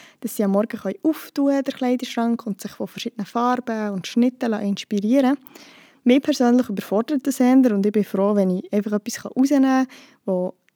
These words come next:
zusammenpasst und wo ich mich wohl drin fühle. Darum, wie gesagt, Minimalismus ist für jeden und jede etwas anderes, kann in verschiedenen Lebensbereichen etwas anderes bedeuten.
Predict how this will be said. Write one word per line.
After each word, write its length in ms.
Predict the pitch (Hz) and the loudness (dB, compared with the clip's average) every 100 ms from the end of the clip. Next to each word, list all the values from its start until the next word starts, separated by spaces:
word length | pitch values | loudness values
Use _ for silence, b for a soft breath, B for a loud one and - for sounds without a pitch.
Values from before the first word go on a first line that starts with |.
| _ _ | _ _
zusammenpasst 760 | 247 247 254 254 240 240 - - | 2 2 2 0 -2 -2 -10 -6
und 240 | 196 196 | -2 -2
wo 60 | 196 | 0
ich 100 | 190 | 0
mich 200 | 190 180 | 0 -2
wohl 300 | 175 180 208 | -2 -2 -2
drin 300 | 214 202 196 | -2 0 0
fühle. 440 | - 170 165 165 151 _ _ _ _ _ _ _ _ _ _ b b b b b b b b - | -2 -6 -6 -8 -12 _ _ _ _ _ _ _ _ _ _ b b b b b b b b 4
Darum, 320 | 240 233 214 | 6 6 6
wie 100 | 214 | 0
gesagt, 420 | - 196 180 - - | 2 2 0 -6 2
Minimalismus 760 | 220 220 208 208 240 262 247 | 4 6 6 4 4 4 2
ist 220 | - 208 - | 0 -6 -4
für 140 | 196 | -6
jeden 440 | 185 214 247 262 | -2 0 2 2
und 160 | 247 202 | 2 2
jede 280 | 208 214 214 | 2 0 -4
etwas 280 | 208 214 - | -6 -8 -4
anderes, 560 | 202 240 262 247 - b b b b | 0 2 2 0 -8 b b b b
kann 380 | - - 190 185 - | -20 -6 -6 -6 -4
in 260 | 202 202 | -4 -4
verschiedenen 600 | - 208 - 254 269 226 | -6 -8 -2 2 4 4
Lebensbereichen 840 | 220 220 262 254 - 226 233 233 220 | 2 4 4 2 0 0 0 0 -2
etwas 220 | 214 208 | -4 -8
anderes 360 | 202 208 226 - | -4 -2 -2 -4
bedeuten. 640 | 202 240 247 _ 262 | -4 -4 -6 _ -2